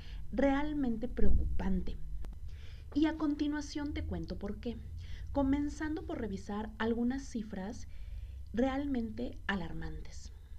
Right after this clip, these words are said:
Con esto te lo digo todo. Hoy en día, casi el treinta por ciento de la población en nuestro país vive con un trastorno mental. ¿Esto qué significa? Que de cada diez personas que conoces, tres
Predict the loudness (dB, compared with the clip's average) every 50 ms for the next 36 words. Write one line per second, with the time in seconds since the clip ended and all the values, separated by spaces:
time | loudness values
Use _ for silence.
0 | -10 -10 -10 -10 -10 -10 -10 -10 -8 -8 -10 -10 -10 -12 -12 -12 -12 -10 -10 -12
1 | -10 -10 -6 -4 -2 -2 -2 -2 -4 -6 -4 -4 -4 -2 -2 -4 -6 -8 -10 -10
2 | -10 -10 -8 -8 -8 -8 -10 -10 -12 -14 -12 -6 -4 -4 -4 -4 -4 -4 -4 -2
3 | -2 0 0 -2 -2 -4 -4 -4 -2 -2 -2 -2 -2 -2 -2 -2 -4 -4 -4 -4
4 | -6 -6 -6 -4 -4 -4 -4 -2 -2 -2 -2 -2 -2 -4 -4 -6 -4 -4 -6 -6
5 | -4 -4 -2 0 0 0 0 0 -2 -4 -6 -6 -6 -4 -4 -4 -4 -4 -4 -4
6 | -6 -8 -12 -12 -14 -14 -14 -10 -6 2 4 6 6 4 4 0 -2 -2 -2 0
7 | 0 0 -2 -2 -2 -4 -4 -4 -4 -4 -4 -2 -2 -2 -4 -4 -4 -4 -6 -6
8 | -6 -8 -10 -10 -10 -12 -12 -12 -8 -6 -4 -4 -4 -2 -2 -2 -2 0 -2 -2
9 | -2 -4 -4 -6 -6 -6 -8 -8 -8 -8 -8 -8 -8 -2 0 0 2 2 0 -4
10 | -4 -4 -4 -2 -2 -2 -2 -2 -4 -4 -4 -2 -2 -2 -2 -2 -4 -4 -6 -4
11 | -2 -2 0 0 0 -2 -4 -4 -4 -4 -4 -6 -6 -8 -8 -8 -2 0 0 0
12 | 0 0 -4 -8 -8 -10 -10